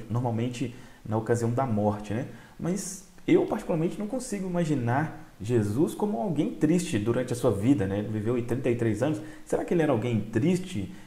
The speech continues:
deprimido? Acredito que dificilmente, né? Até pelos conselhos que ele dava. Então, ele não era uma pessoa assim. É claro, né? No fim da vida, passou por,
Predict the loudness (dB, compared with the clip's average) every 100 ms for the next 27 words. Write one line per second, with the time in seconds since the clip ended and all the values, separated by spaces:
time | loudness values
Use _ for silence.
0 | -2 0 0 0 -2 -2 -4 -6 -10 -14
1 | -18 -16 -12 -6 -2 0 2 2 2 -4
2 | -2 -4 -2 0 0 -2 -6 -6 -4 -4
3 | -2 -4 -4 -6 -2 -2 -2 -4 -10 -18
4 | -4 0 2 4 2 2 0 0 0 2
5 | 4 4 2 0 2 4 4 4 0 -4
6 | -2 2 2 2 -2 -2 -10 -20 -14 -8
7 | -2 2 4 4 2 -2 -2 0 -2 -8
8 | -16 -20 -18 -2 2 2 2 2 2 4
9 | 4 4 0 -2 2 4 4